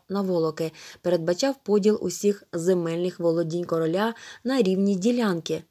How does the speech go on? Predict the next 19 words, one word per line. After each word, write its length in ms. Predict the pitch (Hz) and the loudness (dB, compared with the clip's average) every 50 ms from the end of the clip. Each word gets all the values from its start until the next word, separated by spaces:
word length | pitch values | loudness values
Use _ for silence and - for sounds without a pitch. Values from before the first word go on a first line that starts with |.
| _ | _
волоки, 560 | - 196 226 226 202 180 165 160 - 160 156 151 - - - - | -4 0 2 2 2 2 0 0 -2 -2 -4 -4 -8 -18 -10 -6
які 240 | - 175 160 185 180 | -6 -2 0 0 0
можна 300 | 175 170 175 165 175 175 | 2 0 0 -2 -2 -2
було 260 | 170 180 175 180 175 | 0 0 0 0 0
купувати. 680 | 175 - 185 185 220 220 220 220 190 160 - 160 - - - _ _ _ _ _ _ - | 0 -2 -4 -2 -2 0 2 2 2 0 -2 -6 -8 -10 -12 _ _ _ _ _ _ -6
Найродючіші 1080 | - 175 170 165 165 170 175 170 165 196 233 254 233 - 190 170 - - 165 160 160 _ | -2 0 0 2 2 2 2 0 0 0 0 0 0 -2 -2 -2 -2 -2 -4 -6 -6 _
чорноземи 840 | - 170 165 160 156 160 156 151 151 156 160 180 202 202 185 165 165 - - - - - - - | -6 -6 -4 -4 -4 -4 -4 -4 0 2 2 2 2 2 0 -2 -4 -8 -16 -20 -20 -4 -2 0
відводили 540 | 220 185 160 170 185 180 185 180 175 175 175 | 0 0 2 0 2 4 4 4 4 2 2
під 180 | - 180 - | 0 -2 -4
князівські 680 | - - 165 170 160 151 165 190 202 202 - - 196 175 | -2 -2 -2 -2 -2 0 0 0 0 0 -2 -2 -4 -2
чи 240 | - - 247 240 - _ _ | -2 -2 -4 -4 -4 _ _
шляхетські 580 | _ - - 170 160 - 196 190 - - - 180 | _ -8 -6 -6 -4 -2 -4 -4 -4 -4 -4 -2
фільварки, 640 | - - 185 185 180 190 185 170 165 - 160 156 165 - _ _ _ - | 0 0 0 2 2 2 2 0 0 -2 -4 -6 -6 -8 _ _ _ -4
менш 300 | 214 269 320 330 - - | -2 -2 -2 -2 0 0
родючі 460 | 269 262 220 214 247 233 - 233 220 | 2 2 4 2 2 2 4 2 2
землі 460 | 202 190 214 220 220 208 208 202 196 - - - - - | 4 4 4 6 6 4 2 2 0 -4 -10 -20 -12 -4
розподіляли 800 | 220 269 285 - - 196 170 160 170 160 160 170 185 196 185 180 | -2 -2 -2 0 -2 -2 0 2 0 0 2 2 0 0 0 0
між 240 | 165 165 170 175 - | -2 -2 -4 -4 -2
селянами. 680 | - - 214 208 202 190 185 170 160 156 156 156 160 | 0 2 4 4 4 2 2 0 -2 -4 -6 -8 -10